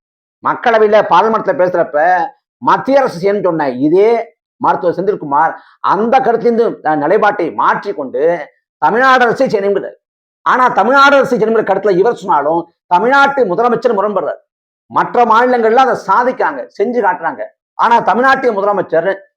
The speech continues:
சாதிவாரி கணக்கெடுப்பு எடுப்பதற்கான அதிகாரம் எங்களுக்கு இல்ல அப்படின்னு சொல்லிட்டு அவர் என்ன பண்றாருன்னா மத்திய அரசு கடிதம் எழுதி கொண்டிருக்காரு. ஆனா பீகார் மாநில அரசு அவங்க சாதிவாரி கணக்கெடுப்பை நடத்தி தரவுகளை வெளிவி-, வெளியிட்டு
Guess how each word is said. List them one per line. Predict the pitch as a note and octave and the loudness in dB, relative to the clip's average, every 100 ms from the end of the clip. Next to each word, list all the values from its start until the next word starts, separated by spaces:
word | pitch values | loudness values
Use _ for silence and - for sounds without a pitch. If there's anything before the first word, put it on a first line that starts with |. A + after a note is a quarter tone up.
| _ | _
சாதிவாரி | - F3+ B3 C#4 C#4 C4 | 0 4 4 4 4 4
கணக்கெடுப்பு | A3 A3 G#3 G3+ | 2 0 0 2
எடுப்பதற்கான | G3 G#3 G3+ F#3 E3 D3 D#3+ G#3 - | 2 0 0 -2 0 0 0 -2 -2
அதிகாரம் | C#3+ E3+ B3 C4 C4 G#3+ | -2 0 2 2 2 0
எங்களுக்கு | F3 F#3+ G3+ - D#3+ | -4 -2 -2 -2 -4
இல்ல | D3+ G#3 A3 G3+ - | -6 0 2 2 0
அப்படின்னு | C#3+ D#3 F#3 D3+ | -2 -2 -4 -8
சொல்லிட்டு | C#3+ B2 B2 D#3 E3+ D3 _ _ _ - | -8 -8 -4 0 0 -4 _ _ _ -2
அவர் | G3 A3 | -2 0
என்ன | B3+ | -2
பண்றாருன்னா | B3 G3 D#3+ C#3 D3+ F3 D#3+ _ | 0 0 -2 -2 -2 -4 -6 _
மத்திய | - C3 F#3 - C#4+ | -8 -2 -2 0 0
அரசு | B3+ A#3 | 0 0
கடிதம் | - A3 C4+ | -2 0 0
எழுதி | A3 | 0
கொண்டிருக்காரு. | G3 F3+ D3 A2 - _ _ _ | -2 -4 -8 -12 -16 _ _ _
ஆனா | F3+ B3 A#3 | 0 2 2
பீகார் | E3 C4 D4 C#4+ | 2 2 4 4
மாநில | A#3 A3 G3+ | 4 2 2
அரசு | F3+ E3+ D3 D#3 G3 G3 - - _ _ | 0 0 -2 0 0 -2 -6 -20 _ _
அவங்க | D#3+ A3+ B3 G#3 - | 0 2 2 0 2
சாதிவாரி | F#3+ A3+ C4 C#4 C4+ | 2 4 4 2 2
கணக்கெடுப்பை | A3 G#3 G3 E3 | 0 -2 -2 -2
நடத்தி | C#3+ D#3 - F3 A#3 A3 - | -4 -2 -2 -2 -2 -2 0
தரவுகளை | E3 A#3 A3+ A3+ F#3+ C3 A2 | 0 2 2 2 0 -2 -4
வெளிவி-, | E3+ A3+ F#3+ - | -2 -2 -4 -2
வெளியிட்டு | F#3+ G#3+ - D#3 | -2 -2 -2 0